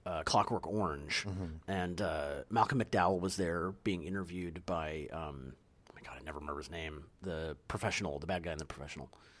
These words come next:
Speaker 1: Um,
Speaker 2: Oh, Gary Oldman?
Speaker 1: Gary Oldman. Gary Oldman was interviewing Malcolm McDowell. Malcolm McDowell, they literally reshot, like, ninety percent of that movie after they finished it.
Speaker 2: Really?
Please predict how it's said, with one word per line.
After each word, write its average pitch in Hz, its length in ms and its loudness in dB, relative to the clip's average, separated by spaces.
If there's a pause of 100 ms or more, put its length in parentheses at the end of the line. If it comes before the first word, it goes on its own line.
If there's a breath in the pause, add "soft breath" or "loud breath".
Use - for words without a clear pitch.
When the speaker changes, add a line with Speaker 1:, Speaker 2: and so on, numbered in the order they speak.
(400 soft breath)
Speaker 1:
Um, 69 520 -6
Speaker 2:
Oh, 160 160 12
Gary 123 220 12
Oldman? 123 240 10
Speaker 1:
Gary 127 200 10
Oldman. 82 240 4
Gary 147 180 12
Oldman 160 200 12
was 139 140 10
interviewing 120 760 8
Malcolm 98 360 2
McDowell. 98 400 12 (840)
Malcolm 120 300 8
McDowell, 120 500 8 (340 loud breath)
they 165 100 12
literally 190 300 12
reshot, 110 540 10
like, 82 320 0 (200)
ninety 101 280 4
percent - 240 0
of 76 60 -2
that 65 100 -4
movie 73 220 -2
after 69 180 -4
they 73 60 -2
finished - 320 -6
it. - 80 -10 (100)
Speaker 2:
Really? 113 320 12